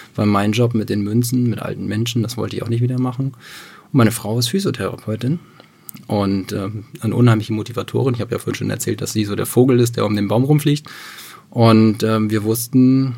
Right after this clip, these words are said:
in diesem, ja, Dunstkreis von den ganzen Familien, die dort immer in Thailand waren, dass man noch mit dem Online-Business Geld verdienen kann. Und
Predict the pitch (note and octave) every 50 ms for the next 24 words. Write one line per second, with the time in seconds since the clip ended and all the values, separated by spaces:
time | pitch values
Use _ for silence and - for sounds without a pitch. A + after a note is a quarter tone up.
0 | - - - - A2 G2 G2+ G2+ G#2 G2+ G2+ G2+ G2 - - G2+ G#2 - - -
1 | A#2 A#2 A2+ A2 - A#2+ A#2+ A#2+ A#2 A#2+ - G#2+ G#2+ - - G#2+ G#2 G#2 G2+ G#2
2 | G#2 - G#2+ G#2 - G#2 G#2+ A2 A#2 B2 A#2+ A#2+ G#2+ G#2 G2+ G2+ G#2+ G#2+ - G#2+
3 | A2 G#2 G2+ G2+ G#2+ - A2+ A2+ A#2 A2+ A2 A2+ A2+ A#2 A#2 A#2 A#2 A2 G#2+ G#2+
4 | - - - - - - A2+ G#2 G#2 G#2 G#2 A2 A#2 A#2+ A#2+ A#2+ - - - -
5 | G2 G#2 G2+ G#2 G#2 G#2 A2+ A#2 G#2+ G2+ - - B2+ A2+ - A#2 G#2+ G#2 G2 G2+
6 | G2+ A#2 A#2 B2 C#3 -